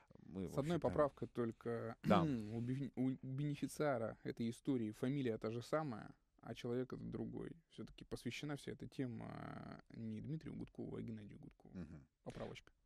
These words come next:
Speaker 1: То есть вы считаете, это такая реакция на то, что происходит вокруг
Speaker 2: Я
Speaker 1: отца?
Speaker 2: мо-, я могу считать все, что угодно, но заявление моих коллег по Госдуме, Пономарева и Гудкова, что это ответ, ну, значит, это ответ.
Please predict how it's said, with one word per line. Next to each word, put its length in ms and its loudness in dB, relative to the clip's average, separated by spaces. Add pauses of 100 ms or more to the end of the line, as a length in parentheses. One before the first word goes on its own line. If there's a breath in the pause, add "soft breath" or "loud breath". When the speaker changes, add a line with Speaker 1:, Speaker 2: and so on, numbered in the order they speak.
(120)
Speaker 1:
То 60 8
есть 240 4
вы 200 2
считаете, 1000 4
это 1160 2 (400)
такая 260 6
реакция 600 2
на 300 -2
то, 160 -4
что 160 -12
происходит 540 -2
вокруг 320 -2
Speaker 2:
Я 200 2
Speaker 1:
отца? 180 6
Speaker 2:
мо-, 140 -2
я 160 -2
могу 240 -2
считать 340 -2
все, 180 -4
что 180 -4
угодно, 420 0
но 520 -8
заявление 720 0 (220)
моих 320 -4
коллег 280 0
по 100 -6
Госдуме, 520 -2
Пономарева 560 -4
и 60 -4
Гудкова, 580 -4
что 180 -10
это 180 -8
ответ, 300 -6 (220)
ну, 140 -4
значит, 280 -8
это 220 -12
ответ. 260 -8